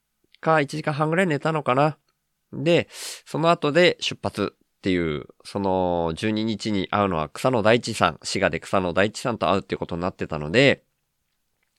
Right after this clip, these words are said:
出発するっていう、そのぐらいのタイミングだったと思います。九時半ぐらいに出たんだと思うんですけど、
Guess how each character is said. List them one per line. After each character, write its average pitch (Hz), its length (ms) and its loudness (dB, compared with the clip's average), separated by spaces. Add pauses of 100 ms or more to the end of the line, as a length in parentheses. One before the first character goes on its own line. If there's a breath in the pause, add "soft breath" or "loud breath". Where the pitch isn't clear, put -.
出 - 240 -10
発 95 560 -2
す - 160 -6
る 104 260 0
っ - 640 -18
て 139 120 0
い 120 60 2
う、 113 60 0
そ - 120 -6
の 151 120 -2
ぐ 156 80 0
ら 156 100 6
い 156 60 0
の 160 160 0 (380 loud breath)
タ 131 120 0
イ 139 60 0
ミ 139 120 -2
ン 139 60 -4
グ 139 80 -2
だ 143 100 0
っ 151 40 -4
た 127 140 -2
と 92 120 0
思 87 160 0
い 92 60 0
ま 95 160 0
す。 - 200 -12 (360)
九 - 100 -8
時 113 140 -2
半 110 640 0 (360)
ぐ 104 180 -8
ら 143 120 4
い 127 60 2
に 98 280 -2
出 95 160 -6
た 92 300 2
ん 87 60 -6
だ 85 100 -2
と 87 100 -6
思 85 120 -4
う - 20 -4
ん - 20 -4
で 82 80 -4
す - 60 -12
け 90 100 -4
ど、 82 200 -2